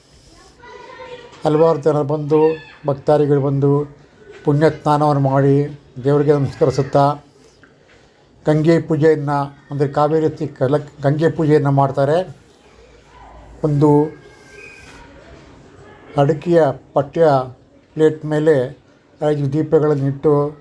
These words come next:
ಹೂ ಹಣ್ಣುಗಳನ್ನಿಟ್ಟು, ಗಂಧ ಕಡ್ಡಿ ಕರ್ಪೂರಗಳನ್ನಿಟ್ಟು ಹೊಳೆಯಲ್ಲಿ ಗಂಗೆ ಪೂಜೆ ಮಾಡಿ ಕೈಲಿ ಬಿಡ್ತಾರೆ.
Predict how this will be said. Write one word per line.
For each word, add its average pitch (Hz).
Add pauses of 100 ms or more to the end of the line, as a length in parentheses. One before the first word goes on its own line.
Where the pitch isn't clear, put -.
(1800)
ಹೂ 170 (120)
ಹಣ್ಣುಗಳನ್ನಿಟ್ಟು, 147 (2250)
ಗಂಧ 151
ಕಡ್ಡಿ 151
ಕರ್ಪೂರಗಳನ್ನಿಟ್ಟು 147 (2250)
ಹೊಳೆಯಲ್ಲಿ 151 (160)
ಗಂಗೆ 143
ಪೂಜೆ 147
ಮಾಡಿ 139
ಕೈಲಿ 139
ಬಿಡ್ತಾರೆ. 139